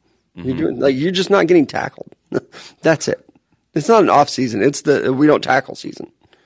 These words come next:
Speaker 2: <laughs> Yeah. You're not getting in a car wreck today. Don't worry about it.
Speaker 1: <laughs> Yeah. The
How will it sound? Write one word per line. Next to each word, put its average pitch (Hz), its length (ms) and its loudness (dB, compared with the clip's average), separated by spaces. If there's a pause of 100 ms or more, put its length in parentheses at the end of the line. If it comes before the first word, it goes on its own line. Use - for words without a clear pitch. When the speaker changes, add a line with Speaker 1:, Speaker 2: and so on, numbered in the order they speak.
(140)
Speaker 2:
<laughs> - 120 -12
Yeah. 180 540 -8 (960)
You're 131 120 -12
not 160 140 -4
getting 139 180 -8
in 117 80 -10
a 95 60 -10
car 107 260 -4
wreck 80 220 -12
today. 73 220 -16
Don't 82 180 -14
worry 78 140 -12
about - 240 -18
it. - 140 -20
Speaker 1:
<laughs> 104 100 -4
Yeah. 131 180 0 (320)
The 160 180 6